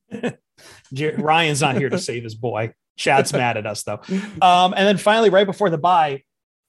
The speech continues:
Speaker 1: uh, New England Patriots. Hmm, Jeremy, I'm gonna let you go first on this one. I'm still chewing this one out because, like, I, I don't know what I am,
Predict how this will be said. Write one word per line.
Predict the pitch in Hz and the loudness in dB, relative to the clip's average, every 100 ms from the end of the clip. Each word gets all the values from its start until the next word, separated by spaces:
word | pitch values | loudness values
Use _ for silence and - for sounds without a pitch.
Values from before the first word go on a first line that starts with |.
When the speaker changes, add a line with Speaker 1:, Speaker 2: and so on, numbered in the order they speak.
| _ _ _ | _ _ _
Speaker 1:
uh, | 151 151 147 147 | 0 2 2 -2
New | 151 190 | -4 -2
England | 262 302 269 208 | -2 -4 -6 -6
Patriots. | - 240 269 - 107 - - - - _ _ _ _ _ _ _ _ _ _ _ _ _ _ _ _ _ _ _ _ | -8 -8 -8 -14 -16 -18 -18 -18 -18 _ _ _ _ _ _ _ _ _ _ _ _ _ _ _ _ _ _ _ _
Hmm, | 208 240 220 196 156 151 | -2 0 2 -2 -4 -6
Jeremy, | 247 240 220 | -4 -2 -2
I'm | 226 | -2
gonna | 240 | -2
let | 220 | -2
you | 196 | -2
go | 175 | -2
first | 135 - 160 127 | -2 -6 -6 -6
on | 131 | -10
this | 131 127 | -10 -12
one. | 127 120 | -12 -6
I'm | 135 156 | -6 -4
still | - 147 | -4 -6
chewing | - 175 147 | -4 -2 -2
this | 143 127 | -4 -6
one | 147 127 | -6 -2
out | 123 120 | -4 -4
because, | 131 147 127 | -6 -6 -4
like, | 139 131 - - | -2 -2 -4 -2
I, | 185 185 | -2 0
I | 175 | 0
don't | 214 208 170 | 2 0 -2
know | 156 156 | -2 -2
what | 151 147 - | -2 -4 -2
I | 180 214 | -2 -2
am, | 175 156 | -4 -10